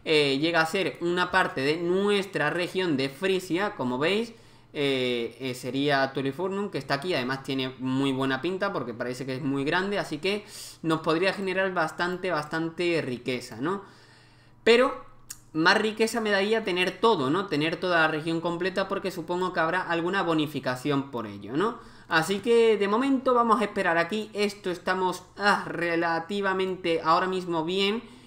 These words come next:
En el anterior vídeo, si no recuerdo mal, estuvimos con problemas, pero ya ahora por fin estamos en más veintisiete positivos. Seguimos pillando más unidades. ¿Para qué? Para atacar.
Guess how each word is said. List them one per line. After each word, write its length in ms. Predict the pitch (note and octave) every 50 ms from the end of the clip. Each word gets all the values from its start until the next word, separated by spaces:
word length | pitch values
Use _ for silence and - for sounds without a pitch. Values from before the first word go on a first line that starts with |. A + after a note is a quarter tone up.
| - -
En 140 | E3 E3 E3
el 300 | D#3+ D#3 D#3 D#3 D#3 D#3
anterior 500 | D#3+ D#3 D#3+ D3+ D#3+ D#3 E3 F3+ F#3+ F#3+
vídeo, 280 | F#3 F#3+ G3 G3 G3 F#3
si 100 | - F3+
no 140 | E3+ E3+ E3+
recuerdo 400 | F3 F3 E3+ F3 E3+ E3+ E3 E3
mal, 160 | E3 E3 E3
estuvimos 440 | D#3+ D#3+ - E3+ E3 E3 E3+ E3 E3
con 220 | - E3 D#3+ D3
problemas, 560 | D3+ D3 C#3+ D#3 F3 G3+ G#3 G#3 G#3 G#3 G3 G3+ -
pero 160 | E3+ D3+ D3+
ya 160 | D#3 E3 E3
ahora 240 | E3 E3+ E3+ E3 E3
por 160 | E3 D3 C#3+
fin 260 | - F3 F#3+ G#3 G#3 - - - - - - -
estamos 360 | - D3+ D3 F3+ F3 F#3 F3+
en 100 | F3 E3+
más 160 | E3 D#3 C#3+
veintisiete 560 | D#3 D#3 D#3 D3 D3+ C#3+ D3 E3+ D#3 D#3+ D3+ D3
positivos. 560 | D3+ C#3+ C#3+ D3+ C#3 D3 F3+ G3 G3+ G3+ G3
Seguimos 460 | - E3 D#3+ F3+ F#3 F#3+ F3+ F3 F3+
pillando 560 | - - E3 D#3+ D#3+ E3 E3 E3 E3 D#3+ D3+ D3+
más 180 | D#3 D3+ D3+
unidades. 520 | D#3 C3+ C3+ C#3 C#3 D3+ E3+ F#3+ G#3 G#3 G3+
¿Para 280 | - F3 D3+ C#3 C3+
qué? 140 | E3+ F3 F3+
Para 440 | - - D#3+ D3 C#3+ C#3 - - C3+
atacar. 640 | C3+ B2+ C3+ B2+ B2 - F3+ F#3 G3 G3+ G#3 -